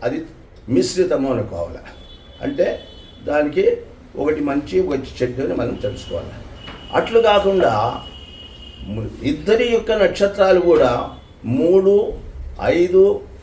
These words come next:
ఏడు గెనుపుల మీద నిలిచినాయనుకోండి, అప్పుడు అది చెడ్డది. అటువంటప్పుడు ఇద్దరు నక్షత్రాలు మనం గణన చేసినప్పుడు అది చెడిపోతుంది.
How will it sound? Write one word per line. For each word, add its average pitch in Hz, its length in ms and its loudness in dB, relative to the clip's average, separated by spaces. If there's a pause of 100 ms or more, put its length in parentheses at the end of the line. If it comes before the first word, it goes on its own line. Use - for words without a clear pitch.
(140)
ఏడు 202 300 6
గెనుపుల 185 420 2
మీద 185 180 0
నిలిచినాయనుకోండి, 147 1040 0 (440)
అప్పుడు 131 540 -2 (220)
అది 113 160 -8 (140)
చెడ్డది. 107 640 -4 (340)
అటువంటప్పుడు 151 640 0
ఇద్దరు 165 400 -2
నక్షత్రాలు 170 640 0
మనం 151 300 -2
గణన 143 400 -4
చేసినప్పుడు 123 600 0 (440)
అది 156 320 -2 (540)
చెడిపోతుంది. 113 600 -2